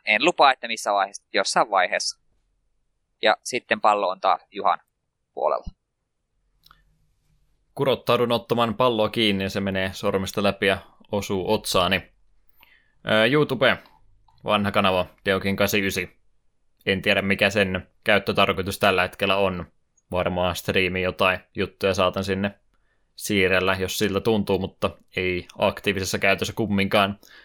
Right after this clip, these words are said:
Speaker 2: Vanhaa materiaalia löytyy puolisen tuhatta videota, että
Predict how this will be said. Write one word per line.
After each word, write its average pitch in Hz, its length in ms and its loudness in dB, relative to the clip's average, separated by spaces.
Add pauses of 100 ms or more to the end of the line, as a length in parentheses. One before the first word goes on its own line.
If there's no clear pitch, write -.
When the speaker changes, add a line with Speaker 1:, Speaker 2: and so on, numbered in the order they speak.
(220)
Speaker 2:
Vanhaa 92 300 0
materiaalia 113 500 2
löytyy 104 340 2
puolisen 101 440 2
tuhatta 101 300 0
videota, 95 340 2
että 98 240 -4